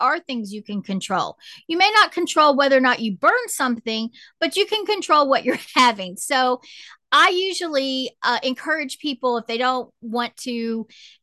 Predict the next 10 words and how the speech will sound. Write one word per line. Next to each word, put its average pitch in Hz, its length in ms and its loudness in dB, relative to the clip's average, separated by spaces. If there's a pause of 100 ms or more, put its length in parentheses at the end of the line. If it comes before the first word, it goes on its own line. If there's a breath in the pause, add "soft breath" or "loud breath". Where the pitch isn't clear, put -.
(140)
do 277 200 0
a - 20 8
lot, 226 720 2 (160)
is 240 300 0
to 233 240 -6
set - 360 -2
up 349 120 -4
their 392 120 -6
Christmas 294 480 -6
notebook 254 600 2